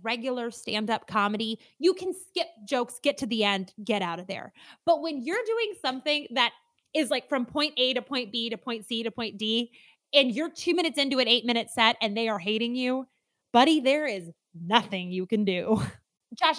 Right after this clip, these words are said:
I specifically remember one of the times I bombed the worst, and it was a character I had worked so goddamn hard on, and it was, like,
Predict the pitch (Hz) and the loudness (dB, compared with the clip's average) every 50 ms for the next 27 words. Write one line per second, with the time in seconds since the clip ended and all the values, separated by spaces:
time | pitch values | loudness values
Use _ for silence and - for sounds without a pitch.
0 | - - 262 311 339 320 - 381 339 - 330 311 320 320 294 269 262 254 247 220 | 0 2 4 4 2 2 -4 -8 -4 -4 -4 -4 -4 -4 -6 -6 -6 -6 -4 -4
1 | 233 220 220 214 208 196 196 202 214 202 190 185 196 185 175 180 180 180 185 170 | -4 -2 -2 -2 -2 -4 -2 -2 -2 -2 -2 -2 -4 -2 0 -2 -2 -2 -2 -4
2 | 170 170 165 160 170 165 - - - 262 262 262 262 247 247 - - - 269 262 | -4 -4 -4 -4 -6 -8 -8 -6 -4 -4 -4 -4 -4 -6 -6 -6 -6 -4 -2 -2
3 | 262 262 262 - 294 294 285 277 285 277 _ _ _ - 233 226 220 214 202 220 | -2 -4 -6 -8 -8 -8 -6 -8 -10 -12 _ _ _ -10 -8 -8 -8 -8 -10 -10
4 | 208 - - - - - - - - 226 220 240 269 302 330 339 _ _ _ - | -12 -12 -16 -20 -18 -18 -14 -8 -4 -2 -2 -2 -4 -6 -10 -14 _ _ _ -8
5 | 220 214 220 208 247 247 226 208 180 202 185 180 170 165 175 175 - - - - | -6 -6 -6 -6 -6 -6 -6 -6 -6 -6 -6 -6 -8 -8 -10 -10 -12 -16 -20 -14
6 | - - 247 262 262 269 269 277 254 - - | -8 -6 -6 -4 -4 -6 -6 -6 -8 -8 -10